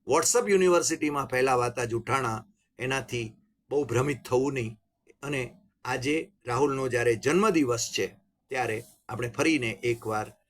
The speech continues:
એમને શુભકામના પાઠવીએ. અને આ દેશના જે વિપક્ષના પણ નેતા તરીકે એ પોતે લોકોની વચ્ચે રહીને લોકોનું કામ કરે, લોકોનો અવાજ બને, એવી અપેક્ષા કરીએ છીએ.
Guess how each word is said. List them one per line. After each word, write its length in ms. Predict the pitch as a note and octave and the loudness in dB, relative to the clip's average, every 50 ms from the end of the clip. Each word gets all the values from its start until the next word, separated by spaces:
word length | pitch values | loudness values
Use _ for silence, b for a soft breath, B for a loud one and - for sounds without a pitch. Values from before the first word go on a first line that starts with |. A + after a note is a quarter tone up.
| _ _ _ | _ _ _
એમને 380 | A2 B2 B2 A#2 A#2 A2+ A2+ - _ _ _ _ - | -6 -6 -4 -4 -4 -6 -8 -10 _ _ _ _ -4
શુભકામના 520 | C#3 B2+ - - D#3 D#3 D3+ C#3+ C3+ B2+ | -4 -4 0 2 2 2 2 0 -2 -4
પાઠવીએ. 600 | B2 B2 B2 A#2 - C#3 C#3 C3+ D3 E3+ A3 - - _ _ _ _ _ _ _ _ _ _ _ _ | -2 -2 -4 -2 0 -2 -2 0 0 -2 -2 -4 -8 _ _ _ _ _ _ _ _ _ _ _ _
અને 420 | A#2+ B2 B2+ A#2 A#2 A2 A#2 - _ _ _ _ _ _ _ _ | -4 -2 -2 0 -2 -2 -6 -10 _ _ _ _ _ _ _ _
આ 140 | - A2 A#2+ | -4 -4 -2
દેશના 680 | A#2 A2+ C#3 D#3 D3+ - - - C#3 C3+ B2+ A#2+ A#2 - _ _ _ _ _ _ _ _ | 2 2 2 4 4 0 -2 -2 -2 -2 -2 -2 -4 -8 _ _ _ _ _ _ _ _
જે 240 | G2+ A2+ B2+ B2 A#2+ | -2 0 2 2 2
વિપક્ષના 680 | A2 A#2+ - - A#3+ A#3 A#3 - G3+ A3 A3+ A3 A3 | 0 -2 0 0 0 2 2 0 0 2 2 2 2
પણ 180 | A3 - F#3 | 2 2 0
નેતા 540 | E3+ D3+ C#3 B2+ B2 - - A#2+ A2+ G#2+ - _ _ _ _ _ _ - | 0 2 0 -2 -2 -2 -2 -4 -4 -6 -8 _ _ _ _ _ _ -4
તરીકે 500 | B2+ C3+ C3 A#2+ - B2+ A#2+ A#2 - - | -4 -4 -4 -2 -2 0 0 0 -2 -2
એ 120 | C3 B2+ A#2 G#2+ - _ _ _ _ _ _ _ _ _ _ _ _ _ | -2 -2 -2 -2 -6 _ _ _ _ _ _ _ _ _ _ _ _ _
પોતે 460 | C3 C#3 - C#3 B2+ B2 A#2 - - _ _ | -8 -4 -2 0 0 0 0 -4 -8 _ _
લોકોની 640 | A#2+ C3+ D#3 E3 D#3+ - F3+ F#3+ F#3 F3 D#3+ D#3+ D3+ | 0 2 2 2 2 4 4 6 6 6 2 0 -2
વચ્ચે 340 | B2+ B2+ B2 - - A3 A3+ | -2 -4 -4 0 2 2 4
રહીને 460 | D3+ C3 A#2+ A2 G#2+ G#2+ G#2 - _ _ _ _ _ - | 4 2 0 0 -2 -6 -10 -12 _ _ _ _ _ -6
લોકોનું 580 | A#2+ C3 D3 D3 - - F3 F3 E3+ E3 D3 | 0 2 2 2 4 4 4 4 4 2 -2
કામ 280 | - C#3+ C3 B2 A#2+ B2 | 0 0 0 0 0 -4
કરે, 300 | A2+ - A#2 A2 A#2 A#2 | -4 -4 -2 0 0 2
લોકોનો 400 | A#2+ B2+ B2 - C#3 C3+ C3+ B2+ | 2 0 2 2 2 2 2 2
અવાજ 380 | A#2+ A#2+ B2+ C3+ D3 C#3 C3 B2 | 2 2 2 2 2 0 -2 -4
બને, 320 | A#2 A2 A#2 A#2 A#2 A2+ _ _ _ _ | -6 -6 -4 -6 -8 -10 _ _ _ _
એવી 280 | A2+ A2+ A2+ A#2+ A#2 - - | -6 -4 -4 -4 -8 -10 -14
અપેક્ષા 360 | - - A#2+ A2+ - - A2+ | -10 -8 -8 -6 -6 -8 -8
કરીએ 360 | - - - F#2+ F2+ - - - | -10 -10 -14 -14 -14 -14 -16 -14
છીએ. 200 | - - - | -14 -16 -16